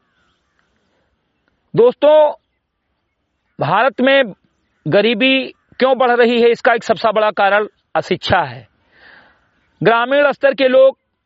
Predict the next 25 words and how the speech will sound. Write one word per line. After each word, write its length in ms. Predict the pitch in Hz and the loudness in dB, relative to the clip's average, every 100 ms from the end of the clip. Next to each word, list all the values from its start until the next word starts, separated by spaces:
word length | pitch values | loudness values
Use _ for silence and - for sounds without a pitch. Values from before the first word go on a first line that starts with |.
| _ | _
अपने 240 | 175 214 226 | -6 -4 -2
बच्चों 280 | 220 - 247 | -2 0 0
को 100 | 254 | 0
पढ़ाई 340 | 226 196 208 | -2 -2 -2
पर 140 | - 214 | -2 -4
ध्यान 240 | 165 208 | -4 -2
नहीं 160 | 220 220 | -2 -2
देते 260 | 220 226 | -2 -2
हैं 280 | 214 214 220 _ _ _ _ _ _ - | -2 -2 -6 _ _ _ _ _ _ -2
और 360 | 226 262 262 - | 0 0 -2 -4
बच्चों 320 | 170 202 254 240 | -4 -2 0 0
को 120 | 247 | 0
पढ़ाई 680 | - 196 214 247 240 143 - _ _ _ | 0 -2 0 -2 -4 -8 -12 _ _ _
जो 160 | 143 254 | -2 -2
सबसे 640 | - - 190 - 294 285 | 0 -2 -4 -4 0 0
ज्यादा 460 | 240 196 220 226 269 | 0 -2 -2 -2 -2
जरूरी 500 | 202 226 226 262 269 | -2 -4 -2 -2 -2
है, 240 | 214 127 104 _ _ _ _ | -2 -4 -8 _ _ _ _
जो 180 | 143 262 | -2 0
व्यक्ति 280 | 233 269 - | 2 0 -2
को 120 | 277 | 0
आगे 320 | 262 233 226 262 | 0 0 0 0
बढ़ा 260 | 247 233 | 0 -2
सकती 400 | 226 233 - 240 | -2 -4 -2 -2
है, 200 | 190 143 | 0 -2